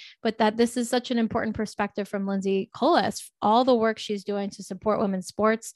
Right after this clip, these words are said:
for Brittany Griner and equity in the industry industry. I wanted to add that in addition to honoring Griner with her initials and jersey number on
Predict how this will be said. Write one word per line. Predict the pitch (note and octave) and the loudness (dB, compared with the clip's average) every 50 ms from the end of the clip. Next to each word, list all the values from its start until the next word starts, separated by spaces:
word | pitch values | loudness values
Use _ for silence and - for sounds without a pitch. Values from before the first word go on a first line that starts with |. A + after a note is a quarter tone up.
| - - | -8 -6
for | G#3 F#3+ | -6 -2
Brittany | - G#3+ G#3+ - G#3 F#3+ | 0 0 2 2 2 2
Griner | G#3 G3+ G3 G3+ G3+ G3+ G3+ - | 4 4 6 6 4 2 2 2
and | G3 G3 - _ - A3+ | 0 -2 -2 _ -4 -4
equity | G#3+ - - A3+ G#3+ G#3 G3 | -2 0 2 2 4 4 2
in | - - A3 G#3+ | 0 0 0 0
the | G3+ G3 | 0 0
industry | - G#3+ G#3+ G#3 G3 | -2 -2 -2 -2 -2
industry. | G3 - - - - - - - - - - - - - - - _ - | -4 -6 -6 -10 -8 -8 -8 -8 -10 -10 -14 -18 -18 -18 -20 -8 _ 4
I | A3 | 6
wanted | A3+ A#3+ B3 C4+ C#4 B3+ | 8 8 8 8 6 6
to | - - A3 | 4 4 4
add | G#3+ G#3+ G#3+ G3+ | 4 4 4 4
that | A3 G#3 | 4 4
in | G#3 G#3 G3 | 4 4 2
addition | G3 F#3 - - A#3 A#3+ - - B3 A#3+ A3+ | 0 0 2 4 4 4 6 4 4 4 4
to | - - | 2 0
honoring | - G#3 G#3 A3 A3 G#3+ G#3 G#3 G3+ | 0 0 2 2 2 2 0 0 0
Griner | F#3+ G3+ F#3 F#3 F#3+ F#3+ F#3+ | 0 0 0 0 0 -2 -2
with | G3 F#3+ - - | -2 -4 -4 -4
her | G3+ F#3+ | -4 -4
initials | F#3 F3+ F#3 G3+ G3+ - - G3 F#3+ F#3+ - | -2 -2 -2 -4 -4 -2 -2 -2 -2 -2 -4
and | - G3+ G3 F#3 | -4 -4 -4 -4
jersey | - G3+ G#3 G3+ F#3+ - G3+ G3 G3 F#3+ | -2 -2 -2 -2 -2 0 -2 0 0 0
number | G3 F#3 F#3 F#3 F#3 F#3 F3 F3+ F#3 | -2 -2 -2 -2 0 0 2 2 2
on | F#3+ G3 | 0 -2